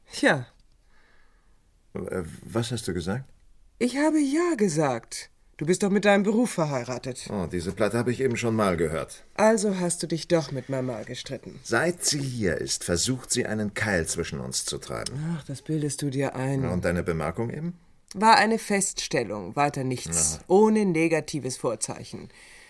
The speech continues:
Speaker 1: Nur heute Abend
Speaker 2: Na, ich wär auch lieber in die Oper gegangen.
Speaker 1: Da bin ich mir nicht so sicher.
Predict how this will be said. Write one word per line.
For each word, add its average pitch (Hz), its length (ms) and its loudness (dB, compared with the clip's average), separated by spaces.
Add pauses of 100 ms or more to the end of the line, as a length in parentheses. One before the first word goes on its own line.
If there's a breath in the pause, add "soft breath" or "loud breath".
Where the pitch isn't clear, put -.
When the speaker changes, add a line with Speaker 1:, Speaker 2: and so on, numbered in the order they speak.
(140)
Speaker 1:
Nur 180 360 6
heute 196 400 2
Abend 151 220 2
Speaker 2:
Na, 196 100 8
ich 185 120 4
wär 180 140 8
auch 196 140 -2
lieber 127 220 2
in 92 80 -2
die 87 80 -2
Oper 78 220 -4
gegangen. 69 340 -12 (320)
Speaker 1:
Da 202 140 0
bin 254 160 0
ich 240 140 -4
mir 226 120 4
nicht 254 240 -2
so 214 140 0
sicher. 170 340 -4